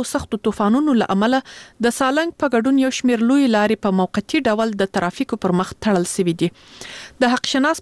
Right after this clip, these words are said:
په وینا، د سالنګ لوی لارې په مختلفو برخو کې د واورې ژوروالی توپیر لري. په شمالي سالنګ کې د واورې ضخامت تر څلور مترو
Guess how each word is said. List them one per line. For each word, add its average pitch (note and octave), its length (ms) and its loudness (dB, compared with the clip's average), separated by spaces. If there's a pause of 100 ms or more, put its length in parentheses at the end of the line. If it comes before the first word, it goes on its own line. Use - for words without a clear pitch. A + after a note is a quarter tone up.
په C4 80 2
وینا، B3 200 2 (100)
د B3 100 -2
سالنګ A#3 460 0
لوی B3+ 140 2 (100)
لارې A#3 280 0
په F#3 120 0
مختلفو G#3 480 -2
برخو A3 220 -4
کې - 300 -4
د F#3 140 0
واورې A#3+ 360 0
ژوروالی F#3+ 480 0 (180)
توپیر E3+ 400 -2
لري. F3 140 0 (520)
په C#4+ 160 2
شمالي C#4+ 420 2
سالنګ C4 340 0
کې B3+ 140 -2
د G#3 100 0
واورې B3 300 0
ضخامت G3 420 0 (120)
تر G3 40 -2 (140)
څلور C4 380 2
مترو B3 260 0